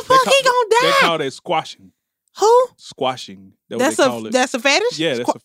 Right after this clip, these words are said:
Speaker 1: fetish, yeah.
Speaker 2: Oh.
Speaker 1: It's called squashing. They be paying them to do that shit to them.
Speaker 2: They, oh, wait a minute. You said they paid it? <laughs>
Speaker 1: Yeah,
Speaker 2: You
Speaker 1: they
Speaker 2: said
Speaker 1: get
Speaker 2: they
Speaker 1: paid.
Speaker 2: paid,
Speaker 1: They get
Speaker 2: they,
Speaker 1: paid to do
Speaker 2: they
Speaker 1: shit
Speaker 2: paid
Speaker 1: like
Speaker 2: to
Speaker 1: that.
Speaker 2: do,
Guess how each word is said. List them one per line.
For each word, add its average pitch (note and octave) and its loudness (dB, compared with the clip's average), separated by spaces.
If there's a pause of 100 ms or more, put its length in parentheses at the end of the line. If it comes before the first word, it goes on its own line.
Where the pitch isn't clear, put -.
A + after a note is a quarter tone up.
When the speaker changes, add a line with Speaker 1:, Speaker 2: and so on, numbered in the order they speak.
Speaker 1:
fetish, F#4 -4
yeah. F#4 -8
Speaker 2:
Oh. E4+ -6
Speaker 1:
It's A3 -14
called A#2 -8
squashing. A#2+ -10 (1300)
They A#2 -8
be A#2 -10
paying B2+ -8
them A2 -10
to G#2 -14 (140)
do G2+ -14
that G2 -14
shit F#2+ -20
to G2+ -18
them. F#2+ -16
Speaker 2:
They, G3+ -10
oh, A3+ -6
wait G#3 -8
a F#3 -12
minute. F3+ -14
You G#3 -10
said A3 -4
they G#3+ -2
paid B3+ 0
it? - -2
<laughs> - -12 (360)
Speaker 1:
Yeah, F3 -4
Speaker 2:
You D#3 -4
Speaker 1:
they - 0
Speaker 2:
said B3+ -4
Speaker 1:
get - -
Speaker 2:
they B3 0
Speaker 1:
paid. F#3+ -2
Speaker 2:
paid, C4+ 0 (160)
Speaker 1:
They F#3+ -4
get D3+ -4
Speaker 2:
they, D4 0
Speaker 1:
paid F#3+ -2
to D3 -10
do C#3 -6
Speaker 2:
they A#3 -2
Speaker 1:
shit G3 -4
Speaker 2:
paid - -6
Speaker 1:
like C#4+ -10
Speaker 2:
to G3 -12
Speaker 1:
that. - -14
Speaker 2:
do, - -20